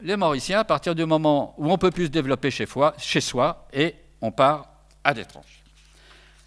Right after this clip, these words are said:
Alors un nouveau secteur d'activité, bon, le, le sucre, secteur primaire,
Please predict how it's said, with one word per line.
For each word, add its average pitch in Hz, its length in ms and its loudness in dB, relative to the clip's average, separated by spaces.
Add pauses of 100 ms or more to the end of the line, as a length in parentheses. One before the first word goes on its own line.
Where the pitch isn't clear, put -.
(460)
Alors 220 220 0
un 190 80 0
nouveau 220 220 0
secteur 190 360 -2
d'activité, 156 840 -4 (280)
bon, 147 300 2 (120)
le, 107 760 -2 (540)
le 123 120 -2
sucre, 220 360 -2 (100)
secteur - 360 -6
primaire, 165 500 -2